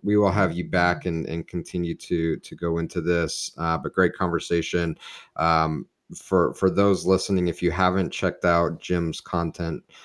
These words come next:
uh, we'll link up his, his blog, um, and some of the other content he puts out there. It's, it's really amazing stuff. As, as, uh, Jim Driscoll mentioned, I, I Google his, uh, cheat sheet at least three or four times a week,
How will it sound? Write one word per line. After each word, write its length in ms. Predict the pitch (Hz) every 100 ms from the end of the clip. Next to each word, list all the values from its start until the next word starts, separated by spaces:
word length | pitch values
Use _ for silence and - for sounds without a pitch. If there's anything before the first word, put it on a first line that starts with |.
| - -
uh, 160 | 85
we'll 220 | 82 85 85
link 220 | 87 80
up 180 | 85 87
his, 260 | 80 -
his 220 | 87 90
blog, 580 | 78 87 87 87 87 82 - - - -
um, 380 | 78 78 80 78
and 120 | 80
some 140 | -
of 80 | 87
the 80 | 80
other 160 | 80 82
content 360 | 85 82 85
he 40 | 80
puts 240 | 98 -
out 180 | 82 78
there. 160 | 82
It's, 240 | 80 76 -
it's 160 | 82 -
really 220 | 90 87
amazing 360 | 82 82 73 76
stuff. 400 | - 85 82 -
As, 220 | 80 - -
as, 320 | 85 80 73
uh, 120 | 85
Jim 220 | 80 98 85
Driscoll 360 | 104 101 -
mentioned, 480 | 92 85 - 90 85 - - - _
I, 160 | 95 92 -
I 160 | 95
Google 580 | 95 95 92 95 90 85 -
his, 560 | 85 95 90 82 - -
uh, 340 | 85 85 80 80
cheat 300 | - 101 95
sheet 440 | - 90 82 78 -
at 160 | 92 80
least 300 | 95 82 -
three 180 | 90 87
or 60 |
four 220 | 87 92
times 260 | 87 95 90
a 60 | 87
week, 400 | 85 101 117